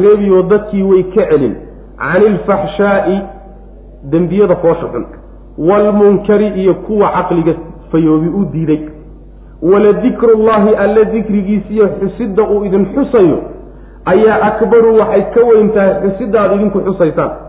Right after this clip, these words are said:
"wallaahu", allana, "yaclamu", wuu og yahay, "maa tasnacuuna", waxaad samaynaysaan, alla waa og yahay subxaana wa tacaala. Macnaheedu waxa weeye, samaawaadkiiyo dhulka Ilaahay wuu abuuray, abuuristoodana xaq buu ku abuurayoo xikmad weyn baa ka dambaysa.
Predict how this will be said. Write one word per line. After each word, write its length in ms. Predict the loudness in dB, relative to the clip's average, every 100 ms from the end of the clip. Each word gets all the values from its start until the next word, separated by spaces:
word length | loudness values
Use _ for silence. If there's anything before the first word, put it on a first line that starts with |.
| -20 -20 -4
"wallaahu", 400 | 2 4 4 4 2
allana, 240 | 2 4 4
"yaclamu", 460 | 2 0 -2 0
wuu 160 | 0 0
og 80 | 2
yahay, 180 | 2 2
"maa 140 | 0
tasnacuuna", 580 | 0 -2 0 0 0 2
waxaad 300 | 2 2 -2 -2
samaynaysaan, 580 | 2 4 4 2 0 -2 -6 -4
alla 200 | 2 4 4
waa 80 | 4
og 80 | 2
yahay 160 | 2 2
subxaana 320 | 0 0 0
wa 100 | 0
tacaala. 280 | -2 -4 -8 -14 -20 -20 -20 -20 -20
Macnaheedu 340 | -8 0 2 4
waxa 160 | 2 2
weeye, 220 | 2 0 -8 -18 -20 -20 -2
samaawaadkiiyo 640 | 0 2 4 2 2 0
dhulka 280 | 2 0 2
Ilaahay 280 | 2 2 2
wuu 240 | 2 2 2
abuuray, 360 | 2 2 0 -2 -12 -18 -20 -20 -20 -6
abuuristoodana 880 | -2 2 2 0 0 0 2 2 0 -2
xaq 260 | -2 -4 -4 -2
buu 120 | -2
ku 140 | 0 0 0
abuurayoo 520 | 2 4 6 4 2 -2 -14 -14 -4
xikmad 540 | -4 0 0 2 2
weyn 260 | 4 4 4
baa 140 | 0
ka 140 | 0 0
dambaysa. 440 | 0 -2 -4 -8